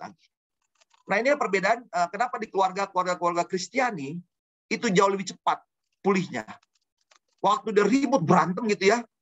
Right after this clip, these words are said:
oke, dia hancur, tek, ke bawah lagi. Sebenarnya siapa sih istriku ini?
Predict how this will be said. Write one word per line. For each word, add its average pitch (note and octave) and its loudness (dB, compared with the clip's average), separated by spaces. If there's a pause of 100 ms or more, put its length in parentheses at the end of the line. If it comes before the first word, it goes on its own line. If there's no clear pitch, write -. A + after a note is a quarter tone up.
(160)
oke, B3+ 2
dia A#3 4
hancur, B3 0 (160)
tek, C#4+ 0
ke - -6
bawah F3 4
lagi. C#3 -18 (720)
Sebenarnya A3+ 2
siapa A#3 0
sih F3+ -6
istriku D#3+ 0
ini? E3+ 0